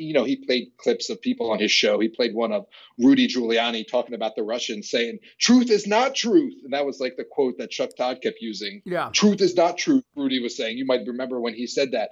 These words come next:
Speaker 2: Yep.
Speaker 1: And that's sort of where we are. These lobbying firms, corporations, politicians, political action committees, et cetera, et cetera, et cetera.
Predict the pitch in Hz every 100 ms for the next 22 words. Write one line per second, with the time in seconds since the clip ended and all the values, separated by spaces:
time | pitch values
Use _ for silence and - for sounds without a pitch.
0 | - 233 - 165 208 208 - 220 185 175
1 | 185 175 170 190 226 113 117 156 175 175
2 | - _ _ _ 139 139 151 160 165 156
3 | 165 151 151 147 - 165 - 135 143 147
4 | 160 147 - 160 151 - 160 151 160 151
5 | - 139 160 151 143 156 - 156 - 139
6 | 151 151 143 127 190 190 165 - 180 175
7 | 156 - 185 156 139